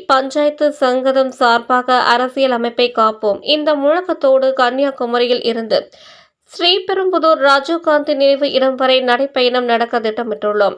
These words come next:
முதற்கட்டமாக கன்னியாகுமரியில் இருந்து காஞ்சிபுரம் மாவட்டம் வரை கலந்தாய்வு கூட்டம் நடத்த முடிவு செய்துள்ளோம். முதற்கட்டமாக இன்று கன்னியாகுமரி கிழக்கு மாவட்டத்தில் முதல் கூட்டம் நடைபெற்றுள்ளது. நமது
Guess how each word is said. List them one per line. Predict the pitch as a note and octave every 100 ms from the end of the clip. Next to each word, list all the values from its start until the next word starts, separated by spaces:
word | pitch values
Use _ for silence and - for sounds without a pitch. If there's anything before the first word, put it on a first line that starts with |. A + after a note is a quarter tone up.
| -
முதற்கட்டமாக | A#3+ C4+ C4 C4 B3 A#3+ A#3 F3 G#2 - - _ -
கன்னியாகுமரியில் | E4 E4 G4 F#4 D#4+ D#4 D#4 D4
இருந்து | D4 C#4+ D4
காஞ்சிபுரம் | C4+ C4 C4+ D4+ D4+ C4+
மாவட்டம் | B3 B3+ C4 C4
வரை | B3 B3
கலந்தாய்வு | B3 A#3+ C4+ C#4 C4+ B3+
கூட்டம் | B3 A#3+ A#3+ A#3+
நடத்த | A#3 A#3 F4+
முடிவு | D#4+ D4+ D4 C#4
செய்துள்ளோம். | G#3+ G#3 G#3 G3+ - - - -
முதற்கட்டமாக | D#4 F4 F4+ E4 D#4 D4 D4+ D4+
இன்று | C#4+ C4 C#4
கன்னியாகுமரி | C#4 C#4 E4+ E4 C#4+ C#4 C4+
கிழக்கு | C4+ C4+ C4+
மாவட்டத்தில் | B3 B3 B3 B3+ B3+ B3
முதல் | A#3 C4+ C#4
கூட்டம் | B3 A#3 B3 G4+
நடைபெற்றுள்ளது. | C#4 A#3+ A#3+ A3 A3+ G#3+ A3 G#3+ - - - - - -
நமது | E4+ E4 E4